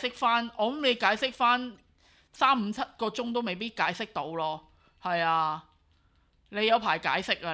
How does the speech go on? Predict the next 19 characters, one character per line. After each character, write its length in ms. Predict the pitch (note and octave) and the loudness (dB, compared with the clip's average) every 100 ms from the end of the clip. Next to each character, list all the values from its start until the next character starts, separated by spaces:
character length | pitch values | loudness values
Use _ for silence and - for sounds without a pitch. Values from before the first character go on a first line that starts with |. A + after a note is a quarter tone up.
| D3+ | -6
你， 280 | C#3 D#3+ - - | -6 -10 -16 -6
係 220 | F3+ F3 | -2 0
啊。 400 | E3+ E3 D#3+ E3 - _ _ _ _ - | 2 2 0 -6 -16 _ _ _ _ -8
同 120 | G3+ | 0
埋 180 | G3 G#3 | 2 2
佢 80 | A3+ | 4
可 160 | A#3+ | 2
以 120 | C#4 | 0
拒 400 | - - F#3 F3+ | -4 -4 -4 -4
絕 40 | F3 | -4
你 120 | E3+ | -4
入 80 | E3+ - | -4 -4
境。 180 | E3+ | -6
喂， 180 | A#3+ E4+ F#4 | 2 4 6
大 120 | C#4+ | 4
恩 260 | D#4+ F#4+ F#4 | 4 4 2
你 120 | D4 | 0
好 180 | D4+ C4 | 0 0
啊， 760 | D4+ C#4+ C#4 C4+ C4+ C4+ C4+ | 0 2 2 2 2 2 0